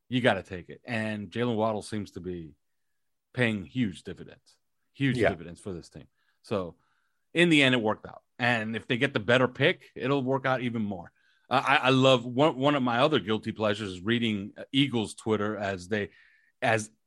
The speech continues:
Speaker 1: every win <laughs> gets piled on. They're like, "Are you, are you kidding me? <laughs> We're picking twentieth now, twenty-second, when they were picking first not too long ago."
Speaker 2: Yeah.
Speaker 1: But yeah. All right, that's it.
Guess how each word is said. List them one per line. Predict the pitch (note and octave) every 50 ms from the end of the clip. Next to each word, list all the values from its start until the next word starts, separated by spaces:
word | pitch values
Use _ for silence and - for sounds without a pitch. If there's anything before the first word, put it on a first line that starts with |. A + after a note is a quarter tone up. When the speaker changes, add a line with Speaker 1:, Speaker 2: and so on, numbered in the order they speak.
| _ _ _ _ -
Speaker 1:
every | C3+ D#3 D#3 D3 D3 D#3+ D#3+ D#3
win | C#3 C3 C#3 C3+ B2+ G#2 - - - -
<laughs> | D#3+ B2 -
gets | - E3+ - -
piled | C3 - F#3+ C#3 C#3 D3 B2+
on. | C#3 C3+ C#3 B2 A#2
They're | B2 B2+
like, | B2+ A#2+ A2 - - - - - -
"Are | C#3
you, | E3 G3+ B3 B3+ B3+ B3+ G#3 -
are | -
you | F3+ A#3 C4+ B3 - -
kidding | - - - E3+ E3+ E3+ E3+
me? | E3+ F3 F3+ F3 - - G3+ A#3+ - - A#2+ D3+
<laughs> | C#3+ D3+ G#3+ F3+ A2+ -
We're | G3+ - F3+ G3 F#3
picking | - D#4 B3+ - G3 F3+ D3+ C3
twentieth | C#3 D3 D#3 E3 F#3+ G3 G3 F#3 - G3
now, | F#3+ F#3+ G#3+ A#3+ - - - _ -
twenty-second, | G3+ G3 F#3 F#3+ F3+ G2+ G2 F3 C#3+ C3+ C#3 - A#3+ - - _ _ _ _ _ _ _ _ - - _ -
when | - E3 F3
they | G3+
were | G3 F3+
picking | F3 - - - - D#3 C#3
first | - - F#3 F#3+ F3 C#3 B2+ - -
not | D3+ C#3 C#3 C#3
too | G3
long | C#3+ C#3 C#3+ D3 C#3
ago." | A#2 F#2+ G2 F#2+ F#2 - _ _ _ _ _ _ _ _ _ _ F2
Speaker 2:
Yeah. | F2 F#2
Speaker 1:
But | A#2 G#2 G#2 F#2 E2
yeah. | B2 B2+ B2 G#2 - - - _ _ _ _ _ _ _ _ -
All | D3
right, | F#3 G#3 - - -
that's | D#3 D#3 - G#3+
it. | F3+ -